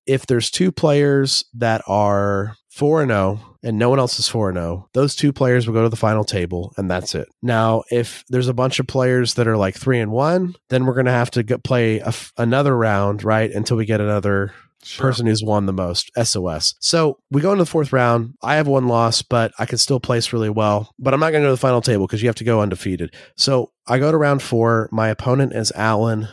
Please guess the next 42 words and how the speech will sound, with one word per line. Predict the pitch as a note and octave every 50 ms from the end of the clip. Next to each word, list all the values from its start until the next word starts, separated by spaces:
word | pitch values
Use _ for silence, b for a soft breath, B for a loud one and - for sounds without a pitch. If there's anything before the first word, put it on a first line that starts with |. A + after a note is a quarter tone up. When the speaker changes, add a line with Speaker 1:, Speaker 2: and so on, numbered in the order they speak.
| - _
Speaker 1:
And | - C3
I'm | D3 F3+
gonna | F3+ D3+
say, | - D#3 C#3 C3
Chris, | - B2+ A2 A2
I | A#2
think | A#2+ D#3 D#3+
Alan | - B2+ C3+ C#3 C3+ C3
was | A#2+ A2 A2
my | A#2+ A2+
favorite | - B2+ B2 A2+ A2 G#2
opponent | G#2 - A2+ G#2 G2+ F2+
the | F#2+
entire | F#2 F#2 F#2 - F2+ F2 E2+ E2
day. | D2+ D#2 D2 D2 F2+ - _ _ _ _
And | - A#2+ A#2+
you'll | B2 C#3+ D3+
see | - E3+ F3
Speaker 2:
Oh, | E3+ D#3+
Speaker 1:
why | C#3+ C#3+ F3+
in | A3+
a | B3+
Speaker 2:
yeah. | A#3 C3 A2+ A2
Speaker 1:
minute. | G#2 G2+ - - B B B B -
I'm | G#2 G#2+ B2
gonna | D3+
Speaker 2:
Okay. | D3 D#4 -
Speaker 1:
tell | E3 E3
you, | E3+ D#3+ D#3 D3+ D3 C3 - -
Speaker 2:
Okay. | G#3+ D#4 F4+ C4+ - _ _ -
Speaker 1:
Alan | B2+ C#3+ D3+ D#3 D#3 D3
was | C#3 C3+ A#2+ B2
incredibly | A#2 A2+ - - D#3 D#3 D#3 D#3+ D3+ D3+ C#3+
warm. | C3+ B2+ B2 B2+ B2+ B2+ B2+ B2 B2 B2+ A#2+ B B B B B B B
He | - - C3+
had | B2+ B2+
a | B2
beautifully | A2+ C3 C3+ D3 D#3 - - C#3+ B2
painted | - - C#3 B2+ B2+ B2+ B2 B2 A2+ A2+ - _ _
list | - G#2+ A2+ A#2+ B2+ B2 A#2+ - - -
that's | A2 G#2 -
very | - G#2 G2+ A2+ A#2 A#2+ C3 C3 C3+ C3+ C3+ C#3 -